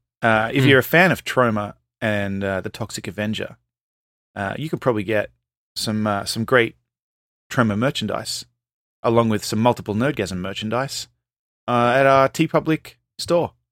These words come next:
Speaker 1: at multiple nerdgasm dot com slash merch.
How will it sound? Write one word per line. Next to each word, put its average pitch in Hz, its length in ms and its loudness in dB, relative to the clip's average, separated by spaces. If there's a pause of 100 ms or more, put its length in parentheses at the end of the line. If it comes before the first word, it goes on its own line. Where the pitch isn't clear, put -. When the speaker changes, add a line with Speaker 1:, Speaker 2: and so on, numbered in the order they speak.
Speaker 1:
at 107 120 -2
multiple 131 320 2
nerdgasm 127 440 2
dot 117 140 2
com 135 340 0 (580)
slash 135 320 0
merch. 147 400 -4